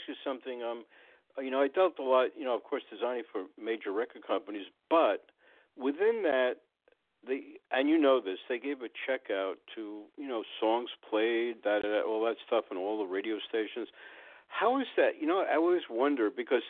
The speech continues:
I, I, in books, for instance, I got royalty checks, uh, or sometimes I didn't, and I always wondered, you know, it was like an honor thing, right? You don't bring a lawyer in to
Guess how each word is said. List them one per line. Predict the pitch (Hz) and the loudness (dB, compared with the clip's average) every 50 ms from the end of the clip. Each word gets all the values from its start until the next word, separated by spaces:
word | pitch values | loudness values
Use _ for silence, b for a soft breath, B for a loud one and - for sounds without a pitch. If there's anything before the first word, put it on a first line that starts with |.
| - - | -8 -6
I, | 127 139 120 - - | -6 -6 -6 -6 -8
I, | 104 143 | -6 -4
in | 147 113 107 - | -4 -4 -4 0
books, | - 185 208 131 - - - - | 4 4 4 4 2 -2 -12 -8
for | 135 131 | -6 -6
instance, | 127 - - 131 110 - | -6 -4 -6 -6 -2 0
I | 123 127 135 | 0 0 0
got | 127 131 123 117 110 - - | 0 0 0 0 0 -2 -4
royalty | 107 110 110 120 123 120 110 - - 95 - - - | -4 0 2 2 2 2 0 -4 -12 -14 -12 -10 -10
checks, | 85 67 - - - - - - _ B B B B B B B B - | -10 -10 -10 -12 -16 -20 -20 -20 _ B B B B B B B B -2
uh, | 107 - - | -2 -2 0
or | 123 120 110 - - | 2 2 2 2 2
sometimes | 139 131 117 139 135 127 - | -2 0 2 0 0 2 2
I | 131 127 | 0 2
didn't, | 127 170 196 180 143 110 | 2 2 2 2 2 0
and | 107 104 | 2 2
I | 110 | 2
always | 120 127 120 107 113 | 2 2 0 -2 -2
wondered, | 123 127 127 131 123 113 107 107 98 | -2 0 0 0 0 -2 -2 -2 -4
you | 113 117 | -6 -6
know, | 117 113 113 | -4 -2 -2
it | 117 117 - | -2 -2 -2
was | 127 - - - | -4 -4 -4 -2
like | 113 107 - - | -4 -4 -2 -4
an | 107 - - 113 | -6 -6 -2 0
honor | 117 127 139 131 113 98 - - | 2 2 2 0 -2 -6 -8 -10
thing, | - 87 67 64 64 | -12 -12 -12 -12 -10
right? | 71 92 101 107 117 | -8 -6 -6 -6 -6
You | 110 113 | -6 -8
don't | 110 123 117 - | -8 -8 -6 -4
bring | 117 117 101 | -4 -4 -2
a | 82 | -4
lawyer | 78 80 87 98 113 127 117 76 69 73 | -4 -4 -2 0 0 0 0 -2 -4 -6
in | 78 82 87 82 B B B B B | -8 -10 -12 -12 B B B B B
to | 87 | -8